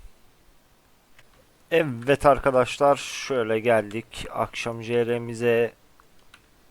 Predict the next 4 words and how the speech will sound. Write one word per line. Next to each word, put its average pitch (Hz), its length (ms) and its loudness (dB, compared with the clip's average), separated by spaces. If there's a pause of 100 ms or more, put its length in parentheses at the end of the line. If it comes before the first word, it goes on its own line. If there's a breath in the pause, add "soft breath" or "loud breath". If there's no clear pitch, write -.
Ee, 127 40 -16 (1080)
bu 165 40 -18 (140)
tavşanı 147 760 0 (580)
de, 120 240 -2